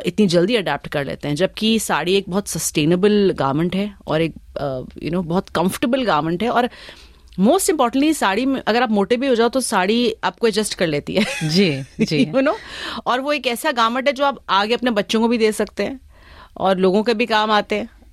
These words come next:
Speaker 1: और वो आप winter में भी पहन सकते हैं, summer में भी पहन सकते हैं।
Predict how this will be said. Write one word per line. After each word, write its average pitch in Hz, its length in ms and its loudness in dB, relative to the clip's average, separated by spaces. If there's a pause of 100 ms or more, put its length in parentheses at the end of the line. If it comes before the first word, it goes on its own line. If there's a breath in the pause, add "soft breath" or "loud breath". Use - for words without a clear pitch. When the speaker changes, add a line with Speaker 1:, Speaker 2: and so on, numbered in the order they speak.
(120)
Speaker 1:
और 180 180 2
वो 165 200 0
आप 165 180 -2
winter 175 280 0
में 214 160 2
भी 214 80 -2
पहन 190 180 0
सकते 185 240 -4
हैं, 160 80 0
summer 143 240 -4
में 165 120 -2
भी 185 60 -2
पहन 196 180 -4
सकते - 280 -10
हैं। 349 80 -14